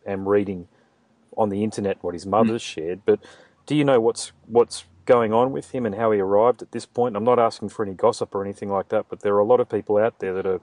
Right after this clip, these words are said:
Speaker 1: massive fans of his work, and I think we'd just, um, just like to hear your thoughts on, on, on him as a man, as a guitarist, on maybe how he arrived at the point that he's at right now.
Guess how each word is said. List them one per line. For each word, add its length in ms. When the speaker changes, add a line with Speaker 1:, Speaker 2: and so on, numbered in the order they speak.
Speaker 1:
massive 360
fans 340
of 80
his 140
work, 340
and 160
I 80
think 220
we'd 100
just, 260
um, 320
just 200
like 180
to 80
hear 100
your 120
thoughts 380
on, 200
on, 400
on 220
him 240
as 120
a 40
man, 520
as 160
a 40
guitarist, 640
on 160
maybe 300
how 180
he 80
arrived 340
at 60
the 60
point 240
that 80
he's 120
at 140
right 180
now. 300